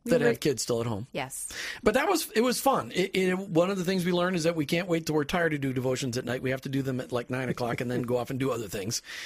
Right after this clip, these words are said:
Speaker 2: uh, because we were, we'd watch T V and then we'd do devotions and we're like, "Oh, I'm too tired to read." And my eyes wouldn't focus anymore. But I know one of the things that you've done this year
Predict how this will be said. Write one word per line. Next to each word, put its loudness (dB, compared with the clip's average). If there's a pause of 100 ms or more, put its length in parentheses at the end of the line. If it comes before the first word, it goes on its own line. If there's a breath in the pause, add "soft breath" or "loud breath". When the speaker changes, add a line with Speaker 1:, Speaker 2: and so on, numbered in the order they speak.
(360 loud breath)
Speaker 2:
uh, -2
because 0
we 2
were, 0 (240)
we'd 4
watch 2
T 0
V 0
and 0
then -2
we'd -2
do 2
devotions 0
and -4 (300)
we're -2
like, -6
"Oh, -4
I'm -2
too -6 (100)
tired -2
to -8
read." -6
And 0
my 0
eyes 0
wouldn't -4
focus -2
anymore. -6 (560 loud breath)
But 2
I 2
know 6
one 6
of 2
the 2
things 0
that -2
you've 2
done 2
this 0
year 0